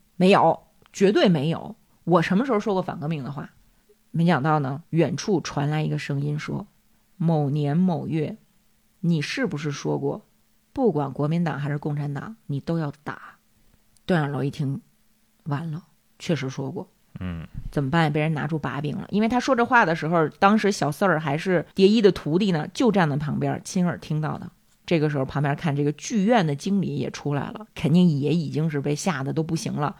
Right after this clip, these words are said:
Speaker 2: 嗯。
Speaker 1: 相当于就开始互相揭发了，都是已经这样。那小四儿出来说，说：“没关系啊，段小楼，你承认了就行，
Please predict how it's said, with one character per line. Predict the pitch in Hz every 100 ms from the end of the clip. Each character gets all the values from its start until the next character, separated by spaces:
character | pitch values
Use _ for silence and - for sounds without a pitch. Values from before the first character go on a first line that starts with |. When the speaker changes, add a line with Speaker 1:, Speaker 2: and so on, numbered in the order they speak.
| -
Speaker 2:
嗯。 | 87 85 - -
Speaker 1:
相 | - 165
当 | 170 160
于 | 160
就 | 156 160
开 | 165 160
始 | 147 139 139 139
互 | -
相 | 165 160
揭 | 165 165
发 | 175 190
了， | 180
都 | 139 135 135
是 | 135
已 | 131
经 | 127 117
这 | 123
样。 | 131 - _ _ - _ -
那 | 175
小 | 180 156
四 | 143
儿 | 170
出 | - 165
来 | 143
说， | 147 147 139 - _
说 | - 151
：“没 | 147
关 | 170 180
系 | 180 147
啊， | 143 143
段 | 151 156
小 | 143
楼， | 131 135
你 | 143
承 | 139 - 160
认 | 170
了 | 139
就 | 135
行， | 135